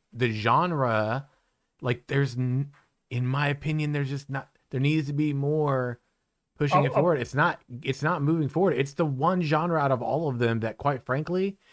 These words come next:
Speaker 1: like, look at all the other genres, dude. Look at how they just thrive. And M M Os, man, they're just
Speaker 2: Yeah.
Speaker 1: dude.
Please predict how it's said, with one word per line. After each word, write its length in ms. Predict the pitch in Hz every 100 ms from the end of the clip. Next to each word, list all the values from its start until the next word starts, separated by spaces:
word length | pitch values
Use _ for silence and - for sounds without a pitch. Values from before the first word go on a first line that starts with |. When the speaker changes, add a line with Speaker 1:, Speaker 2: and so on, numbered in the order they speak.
| -
Speaker 1:
like, 240 | - 143 -
look 140 | 196
at 80 | 226
all 140 | 208
the 80 | 196
other 180 | 190 165
genres, 380 | 151 185 175 120
dude. 160 | 120
Look 160 | 123 143
at 80 | 143
how 200 | 151 151
they 180 | 147 131
just 360 | 127 120 - _ _ _ _ _ -
thrive. 580 | 117 123 123 165 202 190
And 160 | 127 127
M 140 | 143
M 160 | 175 170
Os, 340 | 180 170 110
man, 320 | 101 98 101
they're 140 | 113 139
just 240 | 147 143 _ _ - 165
Speaker 2:
Yeah. 380 | 131 117 110 107 _ _ _ _ _ - - _ _
Speaker 1:
dude. 360 | 165 185 92